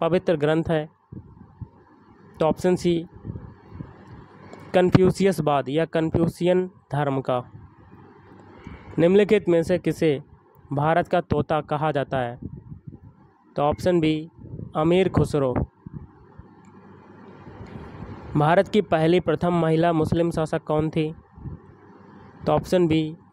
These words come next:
सुल्तान रजिया। अकबर के दरबार में सबसे प्रसिद्ध संगीतकार तानसेन का मूल नाम था? तो ऑप्शन सी, रामतनु पांडे।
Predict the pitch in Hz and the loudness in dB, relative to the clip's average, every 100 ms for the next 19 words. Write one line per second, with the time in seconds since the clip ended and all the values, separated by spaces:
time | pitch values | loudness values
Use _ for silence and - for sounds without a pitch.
0 | _ - 165 160 175 180 147 135 139 139 | _ 0 2 2 2 2 0 -2 -2 -2
1 | 123 _ _ - - 101 - - - - | -4 _ _ -16 -14 -14 -18 -20 -20 -20
2 | - - - - - - 170 156 185 214 | -20 -20 -20 -20 -20 -6 -4 0 2 2
3 | 196 214 151 143 139 147 151 135 127 - | 2 0 2 0 2 0 0 -4 -8 -12
4 | - _ _ _ _ _ _ _ _ _ | -20 _ _ _ _ _ _ _ _ _
5 | - - 170 202 202 170 170 196 190 160 | -10 -6 -4 0 2 0 2 0 2 0
6 | 160 180 175 170 165 - 156 156 151 170 | 2 2 0 -2 -2 0 -2 -2 0 0
7 | 165 165 147 156 156 156 151 143 143 127 | 2 0 2 2 2 2 0 0 -2 -2
8 | - - - _ _ _ - - - - | -8 -20 -20 _ _ _ -18 -14 -14 -6
9 | - 143 - 180 175 175 170 180 _ - | -2 -2 2 0 2 0 -2 -8 _ -4
10 | 147 170 175 160 170 170 139 131 131 127 | 0 2 2 2 2 0 0 -2 0 -4